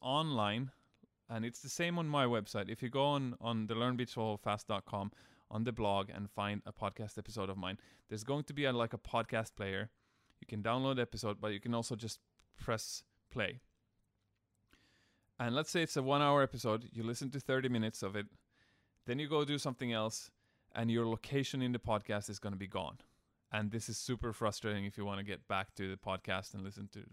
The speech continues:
rest of it later, because then you have to guess where you were and whatever, scroll forward, and then you will probably miss something or listen to something double, two times anyway. Whatever, it's just annoying. And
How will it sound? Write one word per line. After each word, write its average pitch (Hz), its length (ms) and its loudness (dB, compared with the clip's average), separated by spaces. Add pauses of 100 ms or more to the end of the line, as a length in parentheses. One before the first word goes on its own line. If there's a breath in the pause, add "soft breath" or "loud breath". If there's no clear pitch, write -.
rest 113 240 -6
of 104 80 -4
it 95 100 -6
later, 98 320 0 (340 loud breath)
because 113 240 -8
then 113 140 -2
you 110 80 -4
have 113 220 -6
to 98 80 -10
guess 107 400 -2
where 107 180 0
you 101 220 -4
were 101 320 2
and 101 160 -4 (460 loud breath)
whatever, 107 420 2
scroll 104 340 -2
forward, 98 480 0
and 95 200 -6 (340 soft breath)
then 107 140 -2
you 104 100 0
will 101 100 -2
probably 101 380 0
miss 101 220 -2
something 98 420 -2
or 98 360 0
listen 98 420 -6
to 95 120 -12
something 95 480 -6 (160)
double, 98 440 -4 (260)
two 110 100 -6
times 98 400 -6
anyway. 98 400 -4 (720 soft breath)
Whatever, 117 340 4
it's 113 260 0
just 131 220 -6
annoying. 107 400 0 (240)
And 107 340 -2